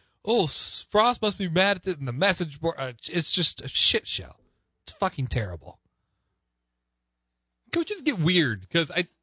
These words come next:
Speaker 2: I don't know a single coach who would say they don't wanna be challenged. But you're, you're right. They, they get weird about who does it,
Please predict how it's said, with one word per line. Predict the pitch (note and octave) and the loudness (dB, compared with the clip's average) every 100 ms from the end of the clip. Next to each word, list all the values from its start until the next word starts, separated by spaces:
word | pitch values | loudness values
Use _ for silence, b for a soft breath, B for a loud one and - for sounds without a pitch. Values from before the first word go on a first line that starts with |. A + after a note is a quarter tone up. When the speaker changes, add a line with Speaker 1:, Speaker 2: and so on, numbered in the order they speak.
| - | -2
Speaker 2:
I | G#3 | 0
don't | B3+ A3+ | 2 2
know | G#3+ | 2
a | E3+ | 2
single | - G#3 F#3+ | 0 0 0
coach | - E3 - | 2 0 4
who | D3 | 2
would | B2 | 2
say | C3 A#2+ | 2 4
they | A2 A2 - | 4 2 -4
don't | A2+ G2 B2 - - | 2 2 2 -2 -2
wanna | C3+ C#3 | 0 2
be | C3+ C#3 | 2 0
challenged. | - C#3 D3 D#3+ F3+ - _ _ _ _ _ _ - | 0 0 0 -4 -6 -10 _ _ _ _ _ _ 0
But | D#3+ G3 | 0 2
you're, | G3 | 0
you're | E3 D3+ | 2 4
right. | C#3 A3+ B2+ G#2+ | 4 4 4 4
They, | C3 C3 - | 0 -2 -8
they | C#3+ | -4
get | D3+ | -2
weird | C#3+ E3+ | 2 2
about | D3 B2+ - _ _ _ - - | 4 2 0 _ _ _ -6 2
who | E3+ D#3+ | 4 4
does | A#2 F#2 E2 | 2 0 -4
it, | E2 | -12